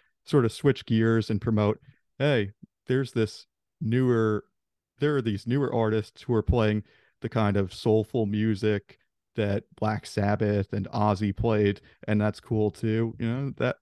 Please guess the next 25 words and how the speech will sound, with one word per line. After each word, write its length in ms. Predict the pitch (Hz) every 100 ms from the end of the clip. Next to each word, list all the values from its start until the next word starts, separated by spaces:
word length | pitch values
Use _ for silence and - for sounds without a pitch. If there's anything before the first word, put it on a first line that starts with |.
| -
that 160 | 127
was 220 | 143 139 - _
good 380 | - 113 131 - _ _ _ -
to 340 | 117 104 101 -
bring 220 | 113 113
it 140 | 104
to 180 | - 104
my 240 | 101 120
attention 540 | 139 131 127 - 131 113
and 160 | 101
probably 400 | - 143 131 117
other 240 | 113 117 110
people's 380 | 113 101 110 92
attention 640 | - 113 110 113 101 104
as 180 | 104 92
well, 480 | 95 120 107 104 98 _ _ _ _ _ _ _ _ -
that 300 | 104 101 - -
there's 280 | 175 175 -
something 320 | 156 147 123
happening 520 | 123 120 107 98 95
with 240 | 104 - _ -
this 180 | 107 -
old 220 | 107 104
school 280 | - 110 104
sound. 480 | - 107 104 98